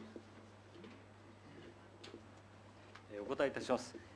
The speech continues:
えー、最近の、あの、国の、まあ、情勢ということでございます。昨年の、あの、八月の下ず-、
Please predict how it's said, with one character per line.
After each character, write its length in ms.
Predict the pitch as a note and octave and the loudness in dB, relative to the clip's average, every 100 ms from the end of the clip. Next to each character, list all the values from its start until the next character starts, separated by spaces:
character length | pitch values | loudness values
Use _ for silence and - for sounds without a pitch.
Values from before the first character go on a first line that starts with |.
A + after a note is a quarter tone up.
| - | -2
え 60 | A#2 | 0
ー、 20 | |
最 220 | - E3+ | 10 10
近 200 | F#3 G#3 | 12 12
の、 100 | G3+ | 12
あ 60 | F#3 | 12
の、 160 | F#3 F3 | 12 10
国 260 | E3 F3 | 8 8
の、 240 | F#3 F#3 D3 | 12 12 12
ま 80 | D3 | 12
あ、 60 | A2+ | 12
情 140 | C3+ | 10
勢 200 | C#3 C#3+ | 10 10
と 80 | C#3+ | 12
い 60 | |
う 60 | C3+ | 10
こ 40 | |
と 140 | B2+ B2 | 12 12
で 40 | |
ご 80 | G2+ | 12
ざ 100 | G2 | 10
い 20 | |
ま 100 | F#2+ F#2+ | 8 4
す。 180 | - - - - - - | 0 -10 -14 -14 -10 6
昨 300 | - C#3 F3 | 10 12 12
年 120 | F#3+ | 12
の、 160 | F#3 | 12
あ 60 | E3 | 12
の、 240 | E3 D#3 - | 12 12 8
八 240 | C#3 F3 | 6 12
月 240 | F3 F#3 F3 | 12 12 12
の 120 | F3 | 10
下 100 | D3 | 12
ず-、 180 | D3+ E3 | 10 8